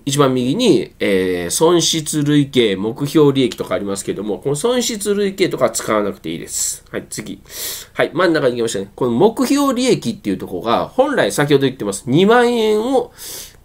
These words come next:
って言ってたのを、なぜここ二万四千になってるかっていうのが、あのー、本来、えーっと、係数っていうのがあるんですけども、オッズっていうのは締め切り直前にガラッと変わって、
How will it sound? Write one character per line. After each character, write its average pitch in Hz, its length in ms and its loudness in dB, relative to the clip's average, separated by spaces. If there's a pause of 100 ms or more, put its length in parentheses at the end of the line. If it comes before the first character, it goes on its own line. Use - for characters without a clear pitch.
(260)
っ - 20 -20
て 123 160 6
言 110 140 -6
っ - 20 -6
て - 240 -4
た 104 160 -2
の 101 200 -2
を、 120 60 2
な 208 140 2
ぜ 233 120 0
こ 131 100 -4
こ 123 80 0
二 120 140 0
万 151 200 2
四 131 220 0
千 135 160 -2
に 107 80 -4
な 113 80 0
っ 113 80 -6
て 98 80 -8
る 85 80 -12
か 90 120 -10
っ 82 40 -12
て - 160 -14
い 90 60 -8
う 90 60 -10
の 92 100 -6
が、 104 340 -2
あ 104 80 -4
の 98 440 -6
ー、 - 20 -10
本 254 320 -4
来、 139 400 2
え 98 460 -4
ー 95 40 -6
っ - 40 -20
と、 - 120 -8
係 233 240 4
数 254 200 -2
っ - 20 -12
て 165 120 -10
い 113 40 0
う 98 40 -4
の 95 60 -8
が 87 140 -6
あ 117 60 -2
る 117 120 -2
ん 95 60 -6
で 87 100 -10
す - 80 -14
け 92 100 -8
ど 92 100 -10
も、 127 300 2 (600)
オ 240 80 6
ッ 269 100 -6
ズ - 120 -6
っ 156 40 -4
て 139 140 -4
い 113 40 0
う - 20 -2
の 92 60 -2
は 90 40 -2
締 - 160 -2
め 170 100 2
切 202 100 -6
り 190 120 -2
直 170 140 0
前 160 200 2
に 147 300 -2
ガ 143 120 0
ラ 220 100 4
ッ - 60 -14
と 131 160 0
変 101 120 0
わ 104 120 4
っ - 60 -14
て、 95 440 0